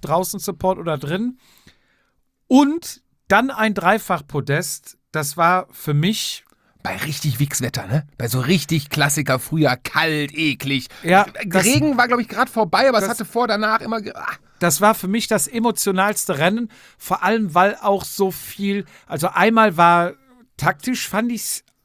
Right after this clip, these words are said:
Speaker 1: auch ganz gut. Es waren alle bisschen nervös.
Speaker 2: Mhm.
Speaker 1: Viele haben auch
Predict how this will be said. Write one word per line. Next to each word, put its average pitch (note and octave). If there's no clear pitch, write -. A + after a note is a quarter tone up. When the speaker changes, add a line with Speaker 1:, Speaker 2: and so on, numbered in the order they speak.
Speaker 1:
auch G3
ganz C#3
gut. A#3+
Es -
waren C#3+
alle E3
bisschen D3
nervös. F#3+
Speaker 2:
Mhm. C#3
Speaker 1:
Viele F#3
haben D3
auch D3